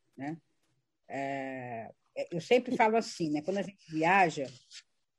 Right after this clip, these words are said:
e você vai pra um restaurante, né, vai procurar um lugar pra comer, procura sempre entrar num restaurante que tenha um cardápio com foto. A foto do prato. Porque aí, olhando a foto, você tem uma ideia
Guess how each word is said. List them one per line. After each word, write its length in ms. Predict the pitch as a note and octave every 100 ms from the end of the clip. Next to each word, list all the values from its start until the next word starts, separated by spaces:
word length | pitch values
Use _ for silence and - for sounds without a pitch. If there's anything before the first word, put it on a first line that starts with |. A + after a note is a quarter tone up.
| - - - - - -
e 60 | D#3
você 960 | D3+ D#3+ - E3+ D#3+ D#3 D3+ C#3+ C#3 B2+
vai 220 | D#3+ D#3
pra 440 | - _ - -
um 40 | D#3
restaurante, 1000 | D#3+ - C#3 C#3 E3+ G3 F#3+ F3+ D3+ E3
né, 80 |
vai 100 | E3+
procurar 380 | - E3 - D#3
um 40 | D3+
lugar 200 | D3 D3+
pra 120 | B2+
comer, 420 | D3 F3 F#3+ - _ _ _ _ _ _
procura 420 | F3 - B3+ C4
sempre 600 | A3+ - - B3+ D#4 D4+
entrar 340 | C#4 C4+ A3+ A3
num 100 | G3
restaurante 680 | G3 - E3 E3 G#3 A3+
que 80 | -
tenha 260 | G#3+ G#3 G#3+
um 60 |
cardápio 520 | G#3 F#3 F3 F3+ G#3 -
com 100 | B3+
foto. 360 | - D#3+ B2+ _ _ _ _ _ _ _ _ _ _ _ _ _ _ _ _ _ _ _
A 100 | -
foto 420 | C#3+ - A#3+ C4
do 120 | C4+ C4+
prato. 280 | D3 - _ _ _ _ _ _ _ _ _ _ _
Porque 200 | E3 -
aí, 100 | G3+
olhando 380 | A3+ B3 C4 D#4
a 80 | A#3
foto, 520 | - A#3 B3 G#3+ D#3+
você 200 | E3+ F#3+
tem 180 | F#3 G3+
uma 160 | G3+
ideia 720 | A3 B3 G#3+ F#3+ F#3 G#3 C#4